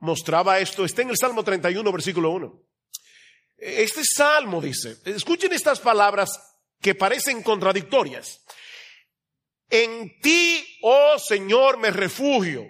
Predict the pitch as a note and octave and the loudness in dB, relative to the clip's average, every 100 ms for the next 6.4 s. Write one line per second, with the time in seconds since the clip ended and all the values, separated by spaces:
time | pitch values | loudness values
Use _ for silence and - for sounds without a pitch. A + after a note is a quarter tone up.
0 | - C3+ - C3 D3+ F#3 G3 G3 C#3+ F#3 | -10 -10 -8 -8 -6 -2 0 0 0 -2
1 | B2 E2+ _ _ _ _ - - - - | -4 -10 _ _ _ _ -20 -20 -20 -20
2 | _ _ - F#3 A#3 A#3 A#3 C4 E4 F4 | _ _ -2 2 2 2 0 2 4 6
3 | F4 - - C4 D#4+ E4+ D#4+ D4 G3+ C4+ | 4 2 0 2 4 6 4 2 0 2
4 | D#4 D4 C4 A#3+ G#3+ G#3+ G#3+ - B3+ C#4 | 4 4 4 2 2 0 -2 -2 2 4
5 | B3+ E3+ G3 F#3 E3 G3+ F3+ F#3 G3+ F3+ | 2 0 -2 -4 -6 -2 -2 -2 -4 -4
6 | D#3+ C#3 C3 | -8 -10 -12